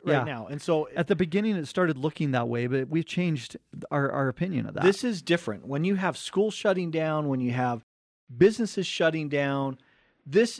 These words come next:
Speaker 1: is a time that's not like any other time before. You need to take action, and this show is gonna help you three action steps that you can take right now.
Speaker 2: Absolutely. So are you worried about the massive drop in the stock market?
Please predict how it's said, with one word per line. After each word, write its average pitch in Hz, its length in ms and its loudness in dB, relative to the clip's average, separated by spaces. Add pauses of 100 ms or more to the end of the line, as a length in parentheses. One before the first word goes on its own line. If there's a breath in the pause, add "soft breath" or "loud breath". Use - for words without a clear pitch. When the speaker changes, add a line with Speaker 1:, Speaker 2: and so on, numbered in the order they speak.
Speaker 1:
is 175 240 0
a 151 60 2
time 147 680 -2 (240 soft breath)
that's - 300 0
not 147 360 2
like 151 320 -2
any 185 240 -2
other 175 180 0
time 151 260 -2
before. 123 540 0 (240 soft breath)
You 131 140 -2
need 170 340 0
to 190 60 -4
take 156 320 -2
action, 127 420 0
and 117 160 0
this 143 160 2
show 156 300 0
is 127 100 -4
gonna 120 200 -6
help 165 380 2
you 127 280 0 (280 soft breath)
three 208 400 -2
action 139 440 -2
steps 120 380 2
that 123 80 -2
you 117 120 0
can 117 140 0
take 113 240 -2
right 98 160 -6
now. 87 160 -14 (240)
Speaker 2:
Absolutely. 120 640 0
So 147 340 0 (500)
are 143 80 0
you 156 180 -2
worried 180 300 0
about 151 280 0
the 139 60 -6
massive 131 420 -2
drop 123 300 0
in 127 120 -2
the 113 60 -2
stock - 300 -2
market? 143 440 -2